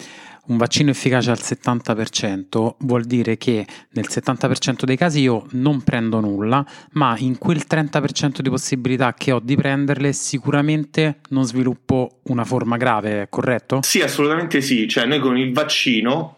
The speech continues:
Speaker 2: possiamo ca-, contrarre il virus, ma, eh, serve per non avere sintomi, finire in ospedale o, ancora meglio, per non morire.
Speaker 1: Il che non mi sembra una cosa da poco. In questo momento in cui si stanno vaccinando tante persone, si parla un sacco degli effetti collaterali dei vaccini, no?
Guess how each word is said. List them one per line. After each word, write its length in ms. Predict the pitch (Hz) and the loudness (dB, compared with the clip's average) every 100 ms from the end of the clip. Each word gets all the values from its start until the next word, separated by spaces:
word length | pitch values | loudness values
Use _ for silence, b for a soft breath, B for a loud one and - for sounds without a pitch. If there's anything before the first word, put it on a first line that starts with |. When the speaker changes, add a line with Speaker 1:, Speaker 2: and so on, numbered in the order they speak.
| _ | _
Speaker 2:
possiamo 440 | 120 113 185 165 | -4 0 0 0
ca-, 240 | 135 127 127 | 0 0 -2
contrarre 480 | - 117 127 120 117 | -2 0 0 0 0
il 120 | 104 | 0
virus, 480 | 107 98 92 - 101 | 0 0 -2 -6 -4
ma, 880 | 113 120 - 104 107 107 110 - | 0 0 0 -2 0 0 -2 -4
eh, 20 | - | -10
serve 460 | - 160 135 113 | -2 0 0 -2
per 160 | 117 113 | -2 0
non 180 | 131 131 | 0 0
avere 300 | 135 143 120 | 0 0 0
sintomi, 540 | - 143 143 151 151 | 0 -2 0 -2 0
finire 340 | 147 135 139 120 | 0 0 2 0
in 80 | |
ospedale 600 | 120 - 131 147 147 147 B B | -2 0 0 2 0 -2 B B
o, 80 | 123 | -2
ancora 280 | 127 151 156 | 0 0 2
meglio, 400 | 156 147 151 - | 2 2 0 0
per 240 | 107 85 | -2 0
non 240 | 123 131 | 0 2
morire. 460 | 123 113 90 85 82 - | 2 2 0 0 -2 -2
Speaker 1:
Il 140 | 196 | -4
che 140 | - | 0
non 100 | 143 | 0
mi 100 | 123 | 0
sembra 280 | 117 135 123 | 0 0 -2
una 100 | 117 | -4
cosa 160 | 117 123 | -4 -4
da 120 | 113 | -2
poco. 480 | 117 110 113 - - B B - | -2 -2 -2 -2 -4 B B -6
In 80 | 151 | -2
questo 260 | 208 175 | 0 2
momento 320 | 147 143 - | 4 2 0
in 60 | 127 | -2
cui 180 | - 120 | -2 -4
si 80 | 117 | -2
stanno 280 | - 120 | -2 -2
vaccinando 540 | 117 110 - 117 117 117 | -2 0 0 0 0 0
tante 300 | 113 113 110 | -2 -4 -8
persone, 560 | 107 - 107 104 110 | -8 -8 -6 -4 -6
si 160 | - - | -6 -2
parla 220 | 127 131 | 0 0
un 80 | 135 | -2
sacco 220 | 156 - | -4 -4
degli 160 | 120 117 | -2 -4
effetti 360 | - 120 - | -4 -8 -4
collaterali 560 | 117 117 113 110 101 101 | -2 -2 0 0 0 0
dei 80 | 98 | 0
vaccini, 480 | 101 - - 98 98 | 0 -2 -2 0 0
no? 200 | 131 | 0